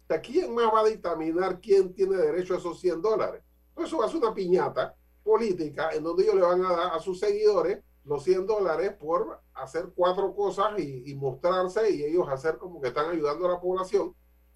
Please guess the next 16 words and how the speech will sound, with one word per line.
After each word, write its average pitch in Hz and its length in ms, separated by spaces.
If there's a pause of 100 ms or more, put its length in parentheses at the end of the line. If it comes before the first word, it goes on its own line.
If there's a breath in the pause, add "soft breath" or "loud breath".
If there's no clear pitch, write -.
(480)
Pero 160 240
eso 220 240
no 220 200
tiene, 208 460
no 190 140
es 208 140
un 202 240
plan 180 440
de 175 120
recuperación 143 720
económica, 165 640
que 139 100
es 147 60
lo 175 140
que 160 120
necesitamos. 120 1040